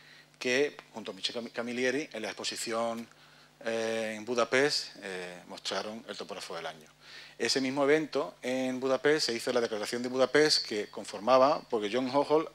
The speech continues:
tiene una doble, eh, participación, además de presidente de la Fundación fig, es también miembro del N S P S, que es el National Society of Pro-, Professional Surveyors de Estados Unidos,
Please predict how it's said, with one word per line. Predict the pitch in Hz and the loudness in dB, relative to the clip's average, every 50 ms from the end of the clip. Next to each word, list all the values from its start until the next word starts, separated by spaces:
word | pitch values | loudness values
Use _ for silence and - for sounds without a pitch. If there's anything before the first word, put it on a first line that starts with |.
| - - | -12 -10
tiene | - 123 120 | -8 -8 -6
una | 120 120 117 120 | -4 -2 0 0
doble, | 120 120 120 117 113 117 127 - - - | 0 0 0 0 0 -2 -2 -2 -4 -4
eh, | 120 120 107 | -4 -4 -4
participación, | 123 - 113 117 - 113 - 147 147 151 151 - - - - - - - | -4 -6 -6 -4 -4 -2 0 0 0 0 -2 -4 -10 -16 -16 -14 -6 -4
además | - 107 107 107 113 117 | -2 -2 0 -2 -2 0
de | 123 123 120 | 0 0 0
presidente | - 120 117 - 123 120 120 104 - 117 120 113 - - - - - - | 0 -2 -2 -2 -2 -4 -6 -4 -4 -4 -4 -4 -6 -10 -14 -16 -10 -6
de | - 117 | -4 -2
la | 113 | -2
Fundación | - - 117 113 113 104 - - 120 113 113 | -2 -4 -4 -4 -4 -4 -4 -4 -4 -4 -2
fig, | - - 147 156 156 - - | -2 0 0 0 -2 -2 -6
es | 113 110 | -8 -6
también | - 127 110 110 113 120 117 113 | -6 -6 -6 -6 -6 -6 -6 -4
miembro | 113 123 131 139 127 117 104 | -4 -4 -4 -4 -4 -2 -2
del | 101 101 101 113 117 | -2 -4 -4 -6 -6
N | 117 120 117 120 120 | -4 -4 -2 -2 -2
S | 120 - - 117 98 | 0 0 0 0 -2
P | - - 120 117 135 | -4 -4 -2 0 0
S, | 151 - - 147 247 - - - - - - - - - _ _ | 0 0 0 0 -2 -4 -8 -14 -20 -20 -20 -20 -20 -20 _ _
que | 104 | -6
es | 101 101 | -6 -6
el | 104 | -4
National | 107 113 113 - 117 113 110 104 | -4 -2 -2 -2 -4 -6 -6 -4
Society | 107 - - 113 110 - 113 107 | -2 -2 0 0 -2 -4 -6 -10
of | - | -12
Pro-, | - - 98 107 - | -12 -12 -12 -10 -10
Professional | - 110 107 117 104 120 113 107 | -8 -6 -4 -2 -2 -2 -2 -2
Surveyors | - - 101 120 139 147 143 151 147 - | -2 0 4 4 6 6 6 4 0 -2
de | - 107 | -4 -8
Estados | - - 123 120 123 110 | -4 -4 -4 -4 -4 -4
Unidos, | 131 147 160 143 160 180 | -4 -2 -2 -2 -2 -4